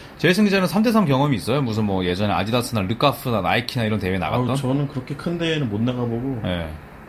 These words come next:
Speaker 1: 그러니까 뭐 동네
Speaker 2: 그냥
Speaker 1: 친-
Speaker 2: 도-, 예, 동네 그냥 친구들끼리
Speaker 1: 아.
Speaker 2: 많이 했죠.
Speaker 1: 그러니까 뭐 청주에서 좀 깔짝깔짝.
Speaker 2: 그렇죠. 그냥
Speaker 1: 아.
Speaker 2: 중학교 때 그냥 깔짝깔짝 한다고 <laughs> 정도지.
Speaker 1: 아.
Speaker 2: 저는 대회 이런 데 한 번도 나가본 적 없어요.
Speaker 1: 아, 없어요?
Speaker 2: 예.
Speaker 1: 아. 아, 그때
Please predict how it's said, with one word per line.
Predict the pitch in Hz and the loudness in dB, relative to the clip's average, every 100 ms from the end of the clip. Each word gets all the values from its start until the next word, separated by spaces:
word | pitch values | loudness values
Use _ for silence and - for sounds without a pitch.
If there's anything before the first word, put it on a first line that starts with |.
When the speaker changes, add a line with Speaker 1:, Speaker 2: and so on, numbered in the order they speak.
| - | -8
Speaker 1:
그러니까 | 107 101 | -4 -2
뭐 | 98 | 0
동네 | 110 | 2
Speaker 2:
그냥 | 147 | 2
Speaker 1:
친- | 131 | 0
Speaker 2:
도-, | 131 117 | -2 0
예, | 117 113 | 2 0
동네 | 120 135 147 139 | 2 2 2 2
그냥 | 127 131 | 0 -2
친구들끼리 | - 175 180 170 170 151 131 113 | -2 -4 -2 -4 -2 -2 -2 -2
Speaker 1:
아. | 107 | -4
Speaker 2:
많이 | 104 104 | -4 -6
했죠. | - 147 | -8 -10
Speaker 1:
그러니까 | 107 101 113 | -10 -4 -2
뭐 | 104 | 0
청주에서 | 143 156 143 113 | 2 2 0 -2
좀 | - 90 | -4 -6
깔짝깔짝. | 95 95 95 - 101 - - - | -6 -4 -6 -6 -12 -14 -20 -6
Speaker 2:
그렇죠. | 143 143 131 117 | -4 -4 -4 -4
그냥 | 120 120 | -4 -2
Speaker 1:
아. | |
Speaker 2:
중학교 | 85 135 82 85 | 0 0 0 -4
때 | 151 | -4
그냥 | 131 123 117 110 113 - | -2 -2 -2 -6 -10 -8
깔짝깔짝 | 139 147 - - - | -8 -6 -6 -6 -4
한다고 | 156 165 - | -2 -2 -6
<laughs> | 139 110 | -10 -4
정도지. | 87 85 85 85 | 0 0 0 -2
Speaker 1:
아. | 82 80 - - - - - | -4 -6 -14 -18 -18 -18 -10
Speaker 2:
저는 | - 147 | -2 -2
대회 | 143 127 147 175 | 0 0 2 2
이런 | 151 151 | 0 0
데 | 160 160 | 0 -2
한 | 156 - | -2 0
번도 | 269 202 | 2 2
나가본 | 120 120 143 | 2 0 -2
적 | 120 | -2
없어요. | - 110 95 | -6 -6 0
Speaker 1:
아, | |
없어요? | 95 87 87 98 113 113 113 | 2 0 -2 -2 -2 -4 -6
Speaker 2:
예. | 107 95 | -6 -4
Speaker 1:
아. | 82 80 80 80 82 87 87 78 73 - - - - - - - - - - - - - - - - - - - - - | -4 -4 -4 -4 -4 -4 -4 -6 -10 -16 -20 -18 -18 -18 -18 -18 -18 -18 -18 -18 -16 -14 -14 -16 -10 -8 -8 -10 -18 -2
아, | 120 | 2
그때 | 180 190 - 202 170 | 4 4 6 4 6